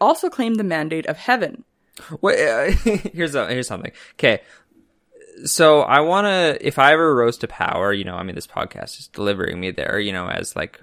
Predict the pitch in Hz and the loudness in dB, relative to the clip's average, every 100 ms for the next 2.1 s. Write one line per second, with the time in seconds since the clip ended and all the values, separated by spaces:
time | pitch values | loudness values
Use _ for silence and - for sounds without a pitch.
0 | - - 92 98 - 95 87 80 85 - | -12 -6 -6 -8 -6 -4 -4 -8 -12 -10
1 | 71 69 - - - 69 73 85 185 - | -10 -10 -12 -14 -6 -6 -4 -6 -6 -6
2 | - | -8